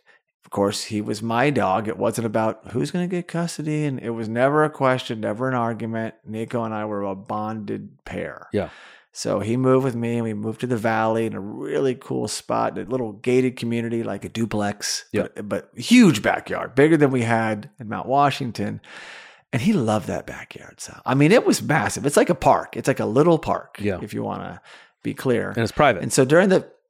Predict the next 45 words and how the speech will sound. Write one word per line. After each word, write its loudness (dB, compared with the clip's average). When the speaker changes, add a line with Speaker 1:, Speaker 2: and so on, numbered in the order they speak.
Speaker 1:
private, 6
oh, 4
yeah, 4
all 8
the 6
way 10
around. 4
Privacy 2
fence -2
all 2
the 0
way 0
around. -4
Speaker 2:
Nice. -8
Speaker 1:
Rose 6
bushes 0
and -14
palm -2
trees -2
and -12
plenty 0
of 0
room 0
for -10
frisbees 0
and -6
a -8
big 2
water 4
feature. -2
I -8
mean, 4
I 10
would 0
work 4
out 0
there 0
a -2
lot. 2
It -6
was -8
a -8
big 0
patio. 2
So -2